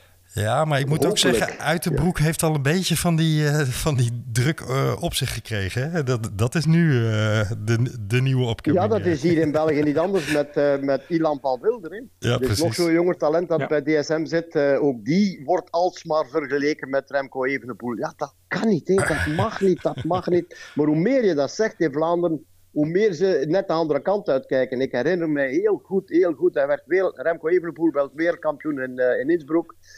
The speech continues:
Speaker 2: Twee keer wereldkampioen. En, eh, ja, ik volgde hem, ik kende hem vrij goed, ik kende zijn ouders goed en, eh, en nog wat. En, en, eh, ik zei daar op televisie, "Nu moeten we hem vooral gerust laten."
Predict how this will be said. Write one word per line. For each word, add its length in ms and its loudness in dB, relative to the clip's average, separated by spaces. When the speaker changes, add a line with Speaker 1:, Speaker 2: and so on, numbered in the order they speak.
Speaker 2:
Twee 200 0
keer 240 2
wereldkampioen. 760 0
En, 260 0
eh, 440 2
ja, 140 -4
ik 180 -4
volgde 380 0
hem, 180 0
ik 100 -2
kende 240 0
hem 180 -2
vrij 240 2
goed, 260 0
ik 80 -6
kende 240 -4
zijn 200 -2
ouders 340 0
goed 260 -2
en, 200 -2
eh, 480 2
en 80 -2
nog 180 -2
wat. 260 -2
En, 240 -2
en, 260 0
eh, 160 0
ik 120 0
zei 300 0
daar 220 2
op 140 -2
televisie, 760 -2
"Nu 260 0
moeten 260 0
we 80 -2
hem 100 -2
vooral 280 0
gerust 640 -2
laten." 400 -2